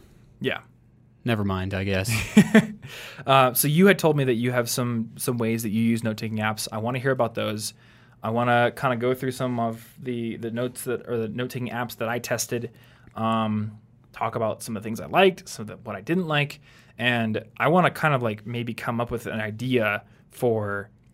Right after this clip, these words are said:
Speaker 1: what I would consider the ideal note-taking app.
Speaker 2: Okay.
Speaker 1: And I do not care that this is on the air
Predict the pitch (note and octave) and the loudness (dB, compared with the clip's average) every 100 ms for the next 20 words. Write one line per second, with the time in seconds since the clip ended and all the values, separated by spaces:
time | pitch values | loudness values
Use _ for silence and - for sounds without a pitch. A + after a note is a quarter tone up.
0 | - _ - _ _ - A#2+ A#2 A#2 B2+ | -20 _ -20 _ _ -6 2 4 6 6
1 | B2 - A2+ - C3 B2 A#2 A2+ G#2+ A#2 | 2 -2 -8 0 0 0 0 -2 -2 -2
2 | A#2+ A2 G#2+ G#2 - - - - - - | 0 -2 -4 -8 -12 -12 -16 -16 -18 -20
3 | _ _ C3+ C3 A#2 C3+ - - A#2+ - | _ _ 0 2 2 -2 -8 -2 -2 0
4 | B2+ C3 B2+ A#2 D3+ G3 A3 F3 - - | 2 4 4 2 4 6 6 4 2 2
5 | G3+ A2+ A#2 D#3 B2+ B2 B2 B2 A2 G#2+ | 4 4 0 0 0 2 0 0 -2 0
6 | B2 G#2 A2+ | -2 -2 -4